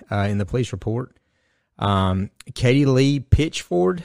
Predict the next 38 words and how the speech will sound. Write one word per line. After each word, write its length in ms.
w-, 280
uh, 140
Pitchford, 800
not 200
fork, 300
Ford. 520
She 200
probably 360
has 120
a 40
pitchfork 500
in 80
the 100
house 160
somewhere. 460
<laughs> 40
Uh, 80
was 140
charged 260
with 120
domestic 420
violence 420
and 140
battery, 400
uh, 280
and 380
put 100
on 140
probation, 640
uh, 400
for 500
getting 300
into 200
an 80
altercation 640
with 120
her 100
boyfriend. 540